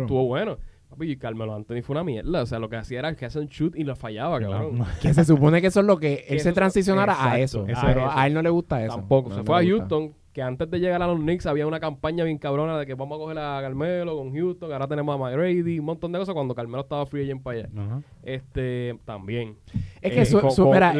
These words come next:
Speaker 2: fue, en ocho juegos lo sacaron para el
Speaker 1: ¿sabes lo que
Speaker 2: carajo.
Speaker 1: pasa, Fernan? Yo, u-,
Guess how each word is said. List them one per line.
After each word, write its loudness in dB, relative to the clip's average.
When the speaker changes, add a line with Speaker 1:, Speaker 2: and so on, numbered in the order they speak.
Speaker 2:
fue, -2
en -2
ocho 0
juegos 6
lo 4
sacaron 0
para 0
el 6
Speaker 1:
¿sabes 6
lo 6
que 0
Speaker 2:
carajo. 4
Speaker 1:
pasa, -
Fernan? -2
Yo, -4
u-, -2